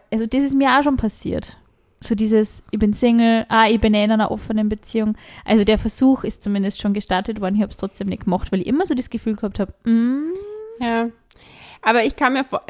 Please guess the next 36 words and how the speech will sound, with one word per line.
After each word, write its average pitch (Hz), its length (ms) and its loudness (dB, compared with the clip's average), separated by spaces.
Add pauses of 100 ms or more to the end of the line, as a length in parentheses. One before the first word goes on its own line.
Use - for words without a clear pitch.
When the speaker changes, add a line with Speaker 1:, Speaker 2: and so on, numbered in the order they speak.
Speaker 2:
du, 233 120 -2
ganz 220 340 0
ehrlich, 165 320 -4
wenn 185 80 -4
du 180 80 -4
jemanden 175 320 -6
kennenlernst 202 1000 -4
und 220 180 -8
der 160 160 -2
ist - 400 -6 (100)
wirklich 214 320 -4 (100)
ein, 226 380 -2
du 240 100 -4
findest 247 320 0
den 233 140 -2
super 240 340 -4
nett 220 320 -4
und 208 120 -6
total 202 360 -4 (160)
cool 226 160 0
und 202 120 0
whatever 170 560 0 (440)
und 202 160 -6 (300)
du 185 120 -4
glaubst 165 600 0 (420)
und 185 120 -4
fragst 151 300 -2
sogar 160 160 -8
nach, 117 240 -4
ob - 100 -12
er 165 60 -6
Single 156 380 -6
ist 170 120 -10
und 156 140 -10
er 143 80 -8
sagt, 165 340 -6